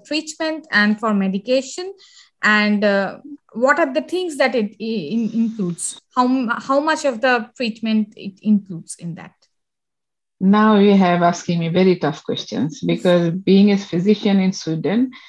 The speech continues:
Speaker 2: uh,
Speaker 1: Mm.
Speaker 2: what things cost is the least we bother ever. I never bother for how much a medicine cost. I never bother, I or any of my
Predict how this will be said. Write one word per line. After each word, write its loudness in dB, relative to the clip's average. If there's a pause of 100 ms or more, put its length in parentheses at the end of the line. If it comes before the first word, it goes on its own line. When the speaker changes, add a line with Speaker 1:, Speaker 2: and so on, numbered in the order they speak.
(320)
Speaker 2:
uh, 2
Speaker 1:
Mm. 2
Speaker 2:
what 2
things 4
cost 0
is 0
the 4
least -4
we -4
bother -6
ever. -4 (880)
I 2
never 6
bother 4
for 2
how 0
much 0
a -2
medicine 0
cost. -2
I -6
never -2
bother, 0 (100)
I 0
or -4
any -4
of -4
my -8